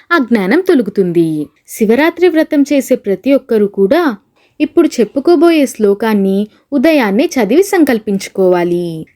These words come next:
"దేవదేవ మహాదేవ నీలకంఠ నమోస్తుతే, కర్తుమిచ్చామ్యహం దేవ శివరాత్రి వ్రతం తవ, తవ ప్రభావాద్ దేవేశ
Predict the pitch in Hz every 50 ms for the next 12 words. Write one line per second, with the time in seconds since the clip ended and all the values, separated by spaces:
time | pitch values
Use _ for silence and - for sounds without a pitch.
0 | - 208 190 220 220 226 247 240 302 311 277 339 349 349 339 349 262 208 185 180
1 | 185 208 226 233 214 202 202 202 214 320 359 302 - - _ _ - 220 226 247
2 | 269 302 339 339 - 339 339 302 - 269 262 208 185 180 180 185 208 208 208 -
3 | - 202 196 - 269 320 349 330 254 190 180 - _ _ _ _ _ _ - 214
4 | - - _ - 311 311 320 330 302 - - - 302 320 320 311 302 302 294 262
5 | 247 247 220 208 190 190 190 190 202 240 330 330 - - 220 196 220 254 285 311
6 | 294 - 294 320 277 196 196 185 - - 214 233 220 - 208 202 196 269 349 330
7 | 240 - _ _ _ _ _ _ _ - 220 208 196 254 285 285 - 262 269 254
8 | 214 240 262 285 285 262 285 285 285 254 208 - - 190 180 196 214 214 247 233
9 | 226 226